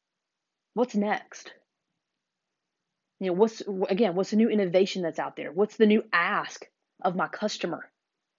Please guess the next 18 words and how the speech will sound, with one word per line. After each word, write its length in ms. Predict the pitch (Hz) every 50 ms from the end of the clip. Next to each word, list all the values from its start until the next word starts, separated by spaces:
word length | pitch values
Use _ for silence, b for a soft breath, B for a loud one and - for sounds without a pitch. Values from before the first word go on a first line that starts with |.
| _ _ _ _ _ _ _ _ _ _ _ _ _ _ _ _ _ _ _ _ _ _ _ _ _ -
If 120 | - 175 -
we 360 | 190 196 240 277 285 302 302
are 160 | - 226 226
not 240 | 220 214 208 - -
asking 360 | 180 180 175 - - 196 185
those 200 | 175 170 160 -
questions, 440 | - - 165 147 - - 165 151 151 _ -
our 240 | 196 202 240 254 240
businesses 960 | 202 185 175 175 208 208 220 202 214 190 180 - 180 160 156 156 156 - - _ _ _ _ _ -
will 160 | - 185 180
become 180 | 180 - 180 165
stagnant 540 | - - - 165 165 196 214 233 247 - - - _ _ _ _ _ _ _ _ _ _ _ _ _ _ _ _ _ _ _ _ _ _ _ _ _ -
and 120 | 202 202
eventually 680 | 196 175 202 220 226 - 226 190 185 180 180 175 175 _ _ _ _ _ _ _ _ _ _ _
will 340 | - - 170 175 175 175 190
become 280 | 190 196 - 214 208 -
obsolete 500 | 180 196 190 - - 196 214 220 156 151
because 340 | 165 - 185 185 175 180